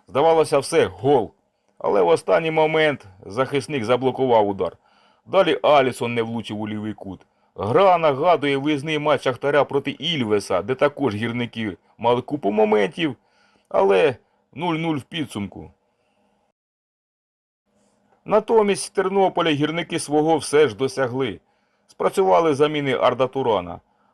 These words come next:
Пройшла класна стрімка комбінація гірників. Юхим Конопля проривається по правому краю і майже від лицевої лінії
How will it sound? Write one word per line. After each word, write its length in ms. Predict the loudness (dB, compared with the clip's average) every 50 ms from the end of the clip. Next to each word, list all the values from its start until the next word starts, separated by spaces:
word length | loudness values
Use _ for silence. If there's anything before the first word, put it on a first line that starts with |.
| _ _
Пройшла 400 | -2 -2 -2 0 2 2 2 2
класна 360 | 2 0 0 0 0 -2 -4
стрімка 400 | -2 -4 -6 -4 2 2 2 2
комбінація 720 | 2 -2 -4 0 0 2 2 4 4 2 2 2 0 -2
гірників. 680 | -2 -2 -6 -6 -6 -6 -8 -8 -10 -8 -6 -6 -6 -6
Юхим 420 | -4 -4 -4 -4 -4 -6 -6 -2
Конопля 580 | -2 -2 0 2 4 4 2 2 4 2 2 2
проривається 760 | 4 2 2 2 2 2 2 4 4 4 4 2 0 -2 -2
по 140 | -2 -4 -6
правому 440 | 0 0 2 4 2 2 0 -2 -2
краю 380 | 2 4 4 4 4 2 -2
і 180 | -2 -4 -4 -2
майже 420 | 0 2 2 2 4 2 0 0
від 280 | 0 -2 -4 -6 -8 -8 -4
лицевої 540 | -4 -4 -4 -4 -4 -2 -2 0 0 0 -2
лінії 440 | -2 -4 -4 -2 -2 -2 -2 -4